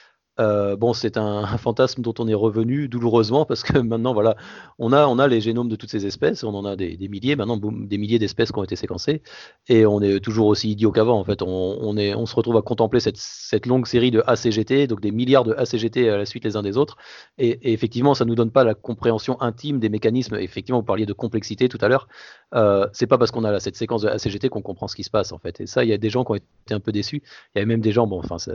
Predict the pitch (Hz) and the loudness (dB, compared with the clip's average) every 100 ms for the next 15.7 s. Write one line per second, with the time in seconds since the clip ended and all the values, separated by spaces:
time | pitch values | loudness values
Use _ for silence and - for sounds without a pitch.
0 | 90 - 92 90 95 - 95 95 101 98 | -12 -14 -14 -14 -14 -6 -4 0 0 -2
1 | 107 - 110 117 117 104 107 101 107 113 | -4 -2 0 0 0 -4 0 2 2 0
2 | 113 110 101 104 101 101 98 117 104 98 | -2 -2 -2 0 -2 -2 0 0 0 0
3 | 135 131 - - - _ 104 107 123 123 | -4 -4 -14 -20 -20 _ -2 2 2 4
4 | 104 101 95 92 104 92 90 110 104 101 | 2 2 0 -2 -2 -4 -4 -2 -2 -2
5 | 98 95 98 - 92 120 120 92 85 - | -4 -4 -6 -4 -4 -4 -2 -2 -2 -8
6 | - - _ _ - 92 87 87 80 78 | -20 -20 _ _ -6 -2 -2 0 -2 -4
7 | - - 123 117 98 95 98 - _ _ | -8 2 6 6 6 4 0 -4 _ _
8 | _ - 117 127 123 120 117 110 107 113 | _ 0 4 4 6 6 6 2 2 4
9 | 143 131 104 110 123 123 - 110 - 131 | 4 4 -2 -2 0 0 0 -6 -4 -2
10 | 117 127 104 117 110 120 123 185 - _ | -2 -4 -8 -8 -6 0 2 2 -2 _
11 | _ 113 113 107 107 120 151 131 113 110 | _ -2 2 2 2 -2 0 0 0 0
12 | 127 - 123 117 127 139 - - 151 120 | 0 0 -2 -2 2 4 2 0 -2 0
13 | 110 139 143 131 117 123 151 - 185 135 | 2 4 4 2 -2 0 0 0 0 2
14 | 123 113 110 117 104 107 95 120 117 113 | 0 -2 -4 -2 -4 -6 -4 -4 -4 -2
15 | 131 131 143 127 127 113 104 | -2 -2 -6 -2 0 0 -6